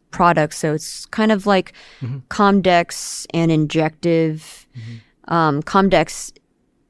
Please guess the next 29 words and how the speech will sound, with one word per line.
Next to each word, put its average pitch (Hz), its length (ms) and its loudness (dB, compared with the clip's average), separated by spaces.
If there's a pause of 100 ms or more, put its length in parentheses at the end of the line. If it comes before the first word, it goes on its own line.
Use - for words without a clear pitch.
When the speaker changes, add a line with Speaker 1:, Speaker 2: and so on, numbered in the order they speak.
(420)
Speaker 1:
in 180 200 4
that 160 160 4
you're 160 360 2 (260)
providing 170 380 0
synthetics, 151 480 -4
but 160 120 -6
it's - 160 -10
not 151 260 -4
necessarily 151 840 -2
Speaker 2:
Mm-hmm. - 240 -8
Speaker 1:
commodities. 127 760 -4 (200)
Speaker 2:
Mm-hmm. 107 280 -12
Speaker 1:
Um, 165 220 2 (460)
but 190 200 2
at - 180 2
what 226 200 0 (360)
point 180 540 0
in 175 240 -2
the 160 80 -4
future 160 600 -4 (200)
Speaker 2:
Mm-hmm. 120 240 -10
Speaker 1:
does 160 600 2 (360)
the 180 100 2
world 170 640 0 (120)
of 139 600 -4
regular 165 560 -2
securities, 180 1040 -2
like, 135 600 -6 (140)
uh, - 280 -16